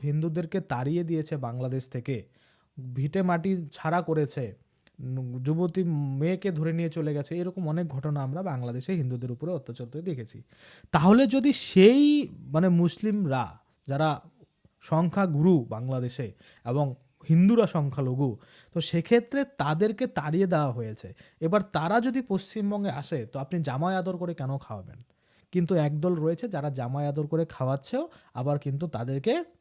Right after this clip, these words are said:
ইচ্ছে মতো ডট ডটও দিচ্ছে। তো সেক্ষেত্রে যেসব হিন্দুরা রয়েছে তারা কিন্তু অবশ্যই এটুকু বুঝবেন যে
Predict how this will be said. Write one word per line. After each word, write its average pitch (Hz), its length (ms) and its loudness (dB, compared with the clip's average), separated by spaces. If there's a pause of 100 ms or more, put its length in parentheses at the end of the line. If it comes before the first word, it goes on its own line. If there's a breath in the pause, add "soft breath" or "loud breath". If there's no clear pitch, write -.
(100)
ইচ্ছে 131 300 -4
মতো 147 240 -2
ডট 117 200 -4
ডটও 120 260 -6
দিচ্ছে। - 360 -12 (560 soft breath)
তো - 80 2
সেক্ষেত্রে 247 800 -2
যেসব 156 460 -4 (140)
হিন্দুরা 147 380 0
রয়েছে 127 580 -4 (340 soft breath)
তারা 147 220 -2
কিন্তু 165 460 -2
অবশ্যই 160 560 -2
এটুকু 180 340 -4
বুঝবেন 165 480 0
যে 240 200 0